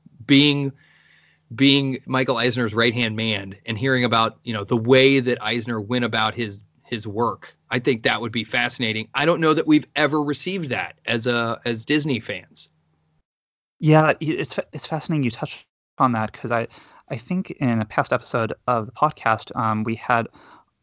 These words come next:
Speaker 2: on, uh, Chris Lucas, who wrote a book full of, um, different Disney lists, uh, called Top Disney, and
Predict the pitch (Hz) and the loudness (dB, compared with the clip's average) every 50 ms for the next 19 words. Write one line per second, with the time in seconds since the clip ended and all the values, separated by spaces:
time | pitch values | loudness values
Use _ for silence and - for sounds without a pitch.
0 | 127 120 113 _ _ _ _ _ - 113 113 113 110 110 110 107 104 - - 117 | -6 -6 -6 _ _ _ _ _ -6 -2 0 2 2 2 0 -2 -2 -4 -4 -4
1 | 107 104 107 - - - 127 113 - - - 131 139 139 - - 113 - - - | -4 -4 -6 -8 -4 -2 -2 -2 -2 -4 -2 -2 -2 -2 -2 -6 -6 -6 -8 -6
2 | - 131 113 110 107 - - _ - 120 117 110 107 107 - - - - - - | -4 -2 -2 -2 -4 -6 -8 _ -4 0 2 2 2 0 -2 -6 -14 -20 -20 -20
3 | _ _ _ _ _ _ 113 110 101 98 98 117 110 104 - - - 127 110 110 | _ _ _ _ _ _ 2 2 2 2 2 2 2 2 0 0 2 2 4 4
4 | 107 107 104 104 104 - - _ - 117 107 101 101 101 104 110 - - 127 - | 4 2 0 0 -4 -8 -12 _ -6 -6 -4 -4 -4 -4 -6 -6 -4 -4 -2 0
5 | 117 107 123 117 - 120 107 98 110 110 - - - - - 131 110 110 - - | 2 2 2 2 2 2 2 2 2 2 2 0 -4 -4 -2 -2 -2 0 0 -2
6 | 107 104 - - 117 113 - - 120 117 117 131 117 110 104 107 | -2 -2 2 2 2 2 4 4 2 4 4 4 4 4 2 2